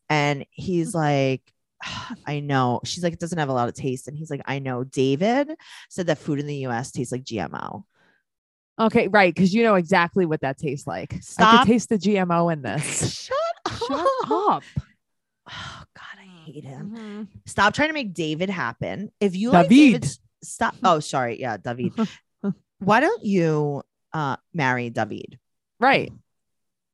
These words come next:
Speaker 1: So David and Mo-, Miona do not like each other. And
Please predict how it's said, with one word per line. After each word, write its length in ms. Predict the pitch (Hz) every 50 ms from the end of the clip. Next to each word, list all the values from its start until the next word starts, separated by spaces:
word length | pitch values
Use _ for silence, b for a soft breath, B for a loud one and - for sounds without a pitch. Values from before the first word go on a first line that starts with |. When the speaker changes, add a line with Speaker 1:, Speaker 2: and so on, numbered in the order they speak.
| _ _ _ _ -
Speaker 1:
So 280 | - - 180 170 160 - 160 - _ _ -
David 300 | 196 185 190 247 269 285
and 100 | 285 240
Mo-, 180 | 202 170 165 - -
Miona 460 | 190 185 160 160 156 156 151 143 - - _ - 151
do 140 | - 160 151
not 220 | 147 139 139 -
like 180 | 143 135 - -
each 140 | 131 - -
other. 320 | 123 117 120 117 117 117 B B B B B B B B _ _
And 400 | - 160 147 143 139 131 131 131